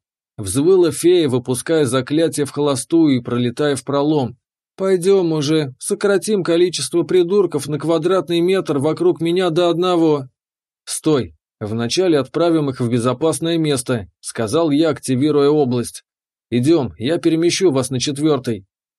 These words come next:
«А можешь на пятый, рядом с городом красных?»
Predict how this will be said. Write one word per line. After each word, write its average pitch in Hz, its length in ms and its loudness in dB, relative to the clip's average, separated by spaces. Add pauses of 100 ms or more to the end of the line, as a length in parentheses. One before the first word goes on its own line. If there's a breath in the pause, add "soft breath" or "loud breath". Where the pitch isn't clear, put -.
(120)
«А 175 160 -6
можешь 175 360 0
на 156 140 -2
пятый, 156 520 -2
рядом 185 360 0
с 165 60 -2
городом 165 400 0
красных?» 147 560 -4